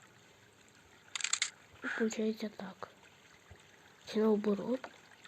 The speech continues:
Короче, я провірю. Де?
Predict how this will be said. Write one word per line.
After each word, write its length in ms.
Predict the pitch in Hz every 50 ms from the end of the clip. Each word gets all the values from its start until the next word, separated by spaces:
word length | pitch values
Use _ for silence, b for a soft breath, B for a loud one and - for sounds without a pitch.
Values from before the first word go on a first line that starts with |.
| - - - - - - - - - - - - - - - -
Короче, 300 | - - 240 240 - -
я 40 | 226
провірю. 440 | 220 - 226 208 196 185 180 - 202 - - B B B B B B B B B B B B B B B B B B B B B - - - B B B B B B B B B B B B B B B B B B B B B B B - - - - - - - - - - - - - - - - - - - - - - - - - - - - - - - - - - - - - - - - - - - - - - - - - - - - - - - - - - - - - - - - - - - - - - - - -
Де? 320 | 214 208 202 202 196 196